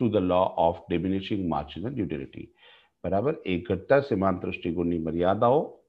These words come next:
અથવા તો અપવાદ તરીકે ઓળખવામાં આવે છે. તો ફર્સ્ટ, નંબર વન આપણે લઈએ અનઇક્વલ યુનિટ્સ, એટલે કે જો જે એકમનો ઉપયોગ કરી રહ્યા છે, એકમના કદ અલગ અલગ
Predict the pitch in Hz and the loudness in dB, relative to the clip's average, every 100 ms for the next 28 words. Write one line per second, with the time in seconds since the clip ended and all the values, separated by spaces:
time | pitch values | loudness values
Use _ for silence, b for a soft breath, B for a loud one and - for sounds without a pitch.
0 | _ - - 80 80 175 - - - - | _ -10 -2 -2 0 -4 -2 -6 -6 0
1 | 78 73 - 71 69 143 92 - 71 69 | 0 0 -6 -10 -4 -2 -2 -4 -6 -4
2 | 71 60 - - - _ _ _ _ _ | -6 -8 -12 -16 -20 _ _ _ _ _
3 | _ _ _ _ _ - 110 87 - - | _ _ _ _ _ 4 4 4 -2 6
4 | 165 120 - - _ _ _ _ _ 120 | 6 6 -4 -18 _ _ _ _ _ 2
5 | 131 127 113 107 104 101 92 90 117 - | 4 6 6 4 4 2 0 2 0 -2
6 | - 147 156 143 107 - 87 80 71 73 | 2 4 4 2 -2 0 0 0 -6 -10
7 | - - - 101 101 107 90 - 135 165 | -12 -6 -4 -2 0 -2 -2 0 0 0
8 | - - 104 101 - 104 120 120 180 170 | -6 -10 -6 -4 0 2 2 4 2 2
9 | 117 - 104 95 92 87 87 87 - - | -2 0 0 0 0 0 0 -2 -4 -10
10 | - 92 90 113 117 117 113 - 95 - | -6 -6 -2 0 0 0 -4 0 0 0
11 | - 92 82 76 67 | -2 -2 -2 -4 -8